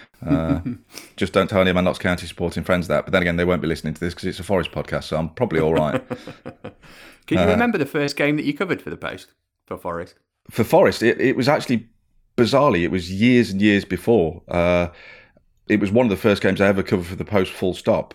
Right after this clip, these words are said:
Speaker 1: We, we used to do the Football Post, uh, and, and I got drafted in to go and do the live runner of, of Forest versus Liverpool. It was one of the first games I'd ever done, and,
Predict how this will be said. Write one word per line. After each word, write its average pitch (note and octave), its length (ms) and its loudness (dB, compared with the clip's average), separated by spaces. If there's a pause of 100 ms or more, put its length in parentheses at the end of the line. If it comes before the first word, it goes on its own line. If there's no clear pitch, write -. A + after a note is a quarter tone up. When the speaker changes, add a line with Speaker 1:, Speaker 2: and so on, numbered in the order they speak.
(100)
Speaker 1:
We, F#2 140 -2
we F#2+ 140 -2
used G2+ 180 -2
to G2+ 60 -2
do - 20 -4
the F2+ 60 -4
Football - 340 -2
Post, G2+ 480 -4 (140)
uh, E2 320 -2 (680)
and, F2 160 -4
and F2 140 -2
I F2+ 80 2
got F#2+ 160 -2
drafted F#2 340 -2
in F#2 120 2
to - 80 -10
go F2 120 2
and F2 100 0
do F#2 120 2
the E2+ 100 -2
live F2+ 340 2
runner F2+ 440 2
of, E2 240 -6
of D#2+ 120 -6
Forest F2+ 380 0
versus F2+ 340 -2
Liverpool. F#2+ 360 0 (100)
It D#2 40 -4
was D#2+ 80 -8
one F2+ 120 0
of E2+ 80 -2
the - 40 -12
first F#2+ 220 0
games F2 200 -2
I'd E2+ 80 -4
ever E2+ 120 0
done, F2+ 240 2
and, D#2 160 -2